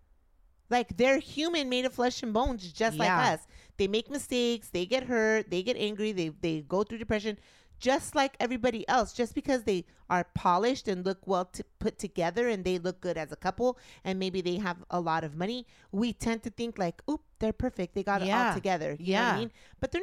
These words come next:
Speaker 1: not. So, I mean, bad marriage for life, maybe that's the d-, agreement that they have together.
Speaker 2: Yeah, maybe.
Speaker 1: Maybe they just have decided, like, "Happy or not, we're just gonna stay together because it's easier to stay together. It's cheaper to keep her." Whatever,
Speaker 2: And how
Speaker 1: however
Speaker 2: many
Speaker 1: you wanna say
Speaker 2: marriages
Speaker 1: it.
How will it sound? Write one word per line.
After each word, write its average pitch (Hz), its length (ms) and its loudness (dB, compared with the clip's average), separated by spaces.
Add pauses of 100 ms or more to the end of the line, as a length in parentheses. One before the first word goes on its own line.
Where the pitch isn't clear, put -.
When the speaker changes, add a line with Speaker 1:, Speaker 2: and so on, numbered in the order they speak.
(140)
Speaker 1:
not. - 180 -2
So, 233 520 4
I 220 80 2
mean, 220 500 -4
bad 233 240 2
marriage 262 300 -2
for 247 100 -6
life, 220 340 0
maybe 254 280 -6
that's 240 340 -2
the 240 140 -2
d-, - 240 -20
agreement 202 460 -4
that 180 100 0
they 185 100 -2
have 170 320 -2
together. 160 500 -4
Speaker 2:
Yeah, 208 220 2
maybe. 202 480 2
Speaker 1:
Maybe 240 240 0
they 247 180 2
just 233 220 -4
have 233 140 -2
decided, 214 420 0
like, 180 240 0
"Happy 226 420 -2
or 202 120 -2
not, 208 200 0
we're 208 100 0
just 208 160 -10
gonna 185 100 -4
stay 190 220 -2
together 196 520 -2 (300)
because 185 260 -2
it's 180 220 -2
easier 220 540 -2 (260)
to - 80 -10
stay 208 180 0
together. 214 540 2
It's - 240 -6
cheaper 196 340 -4
to 160 80 -6
keep 233 300 -10
her." 262 240 2 (100)
Whatever, 220 260 4
Speaker 2:
And 214 80 2
how 233 160 4
Speaker 1:
however 277 100 6
Speaker 2:
many 320 160 2
Speaker 1:
you 226 120 2
wanna 220 180 4
say - 0 -
Speaker 2:
marriages 247 480 2
Speaker 1:
it. - 40 -4